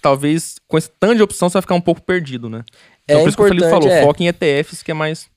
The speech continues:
Speaker 2: É, é, é importante o investidor ter a consciência de que o conhecimento que ele tem sobre aquele tipo de ativo é fundamental pra ele decidir se vai investir ou não.
Speaker 1: Justo.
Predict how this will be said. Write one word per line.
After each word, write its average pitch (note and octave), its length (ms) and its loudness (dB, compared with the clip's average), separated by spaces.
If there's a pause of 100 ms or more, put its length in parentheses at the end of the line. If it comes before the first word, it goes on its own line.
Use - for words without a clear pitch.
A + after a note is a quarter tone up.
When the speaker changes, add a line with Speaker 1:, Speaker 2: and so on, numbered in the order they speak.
Speaker 2:
É, G3 140 2
é, F#3 220 2 (100)
é D3+ 40 4
importante G3 720 0
o G#3+ 120 0
investidor F#3+ 480 0
ter F3 160 0
a F#3 80 2
consciência F3+ 760 -4
de F3+ 160 -8
que - 180 -10
o F3 320 0
conhecimento F3+ 600 -2
que D4 60 -4
ele A#3 140 -2
tem E3+ 280 -2
sobre D3+ 280 -4
aquele E3 300 -2
tipo F#3 240 -6
de E3 100 0
ativo D#3 300 -2
é F#3 240 0
fundamental F#3+ 720 0
pra A3 140 0
ele G#3 100 0
decidir G3 400 -4
se - 100 -12
vai G3 140 0
investir G#3+ 340 -2
ou A3 80 0
não. A3 320 2
Speaker 1:
Justo. B2 300 -8